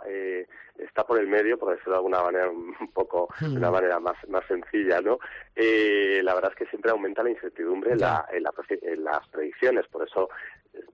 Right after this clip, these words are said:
Speaker 1: nosotros tenemos ahora la costumbre de insistir en que, por favor, estemos atentos a las actualizaciones de predicción y de avisos, ¿no?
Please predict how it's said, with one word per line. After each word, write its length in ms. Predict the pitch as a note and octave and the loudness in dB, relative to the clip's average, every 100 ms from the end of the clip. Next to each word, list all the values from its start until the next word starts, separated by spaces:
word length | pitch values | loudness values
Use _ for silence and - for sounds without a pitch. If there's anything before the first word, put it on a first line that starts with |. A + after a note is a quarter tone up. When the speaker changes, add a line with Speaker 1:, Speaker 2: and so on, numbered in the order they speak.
| - - | -20 -8
Speaker 1:
nosotros 320 | - G2 F2+ | -4 -4 -2
tenemos 280 | - G2 G2 - | 0 2 2 2
ahora 180 | F#2+ | 2
la 120 | F#2 F#2 | 2 0
costumbre 480 | F2+ - G2 G2+ | -4 -6 -2 0
de 220 | F#2 G2 - _ - | 2 0 -2 _ -8
insistir 720 | G2 - F2+ - - A2+ A2 | -8 -6 -12 -8 0 4 4
en 80 | G2+ | 2
que, 80 | F#2+ | -2
por 180 | F#2+ - | -6 -4
favor, 500 | F#2 F#2 A2 A#2 - - - - | 0 4 4 2 -2 -14 -20 -16
estemos 360 | F2 F#2 F2+ - | -10 -6 -4 -4
atentos 380 | F2+ F2+ F#2 - | -4 -2 -4 -2
a 40 | |
las 160 | F#2+ - | -2 -2
actualizaciones 920 | F#2 D#2+ E2 - D#2+ - F#2+ G#2 G#2 | -4 -4 -4 -4 -6 -2 0 0 -2
de 320 | F#2 E2+ E2 | -2 -2 -2
predicción 480 | D#2 E2+ D#2 - F#2 | -2 -4 -2 0 2
y 60 | G#2 | 2
de 80 | D#2 | 2
avisos, 400 | D2 D2+ - - | -2 -6 -12 -6
¿no? 100 | G#2 | -6